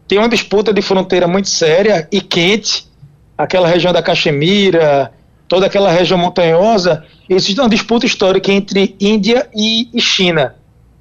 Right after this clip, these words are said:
E, para além disso, a Rússia numa guerra contra a Ucrânia. A África do Sul com turbulências internas.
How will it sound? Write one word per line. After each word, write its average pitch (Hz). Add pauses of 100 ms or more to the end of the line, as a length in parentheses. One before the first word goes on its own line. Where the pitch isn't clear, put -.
(440)
E, 247
para 294
além 240
disso, 226
a 285
Rússia 240 (500)
numa 208
guerra 196
contra 220
a 240
Ucrânia. 151 (540)
A 202
África 247
do 220
Sul 226
com 262
turbulências 202
internas. 165